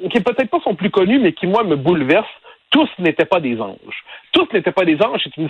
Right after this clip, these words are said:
série de récits, de portraits, parce que Kessel est à la recherche, lorsqu'il s'intéresse au, euh, à la bête humaine, non pas de, de l'ange, non plus qu'au démon. Il est intéressé à la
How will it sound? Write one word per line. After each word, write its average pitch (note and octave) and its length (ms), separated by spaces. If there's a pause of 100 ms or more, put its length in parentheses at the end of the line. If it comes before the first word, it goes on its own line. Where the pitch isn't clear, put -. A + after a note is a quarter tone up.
(140)
série A3 360
de C3+ 200
récits, C#3 840
de C#3+ 100
portraits, G#3 640 (800)
parce - 180
que D#4 80
Kessel C#4 400
est G3+ 120
à F3+ 60
la E3+ 120
recherche, A3+ 600
lorsqu'il E3+ 380 (100)
s'intéresse D#3+ 460 (100)
au, B2 240
euh, G2+ 400
à - 80
la C3 80
bête D#3+ 240
humaine, G3 380 (180)
non A3+ 280
pas D4 280
de, C#3+ 360
de C#3 120
l'ange, D3 600
non G3+ 240
plus A#3+ 280
qu'au D#3 220
démon. D3 400 (240)
Il G#3+ 180
est B3+ 140
intéressé B3 560
à G#3 40
la D#3 100